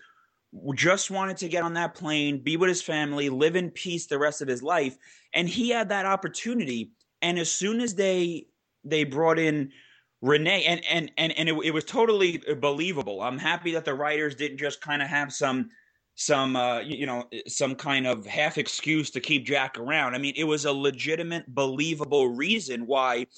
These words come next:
after he swore all he wanted to do was be with his family, that he, he stuck around. And, and I think that, that kind of, I mean, we didn't really need validation of Renee's character, but that just kinda made her character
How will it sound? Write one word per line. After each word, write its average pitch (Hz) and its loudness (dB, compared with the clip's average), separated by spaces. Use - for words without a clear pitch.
after 156 2
he 147 -4
swore 147 2
all 180 2
he 220 -4
wanted 190 -4
to 170 -12
do 170 0
was 151 0
be 156 -4
with 151 -2
his 139 -6
family, 143 0
that 143 2
he, 156 -2
he 165 0
stuck 156 0
around. 131 0
And, 120 -2
and 131 0
I 143 4
think 160 -2
that, 147 2
that 147 4
kind 143 2
of, 131 2
I 131 0
mean, 131 -4
we 131 0
didn't 139 4
really 127 0
need 151 -2
validation 117 -2
of 107 -10
Renee's 117 -2
character, 131 0
but 117 -6
that 135 0
just 143 -6
kinda 131 -2
made 131 -4
her 123 -2
character 123 -2